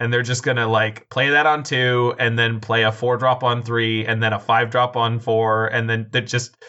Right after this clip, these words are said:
gonna crush you that way. Like, just slow and grindy in a way that I don't remember that deck ever doing. Like, or not, it was not a successful way for that deck to play. Um, but it seems to be now,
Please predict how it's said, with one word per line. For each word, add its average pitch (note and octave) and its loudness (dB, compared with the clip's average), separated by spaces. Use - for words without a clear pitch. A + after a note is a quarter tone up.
gonna A2 -2
crush A#2+ -4
you G#2 -4
that G#2 0
way. G2 -6
Like, A2 -4
just B2+ -2
slow A#2+ 0
and A2+ -6
grindy B2 0
in B2+ -2
a A#2 2
way A#2+ 2
that A2+ 0
I B2+ 4
don't C3 0
remember A#2+ -2
that A2+ 0
deck A#2 -2
ever A2+ 0
doing. B2+ -4
Like, A#2+ -2
or D3 2
not, C#3+ 2
it D3+ 0
was D#3 0
not D#3+ 2
a - 0
successful B2+ -4
way A2 2
for A2 -4
that G#2 0
deck G2+ -6
to F#2+ -14
play. - -8
Um, G2+ -2
but A#2 -2
it G#2+ -6
seems G#2+ -2
to A2 -6
be G2+ -4
now, G2 -4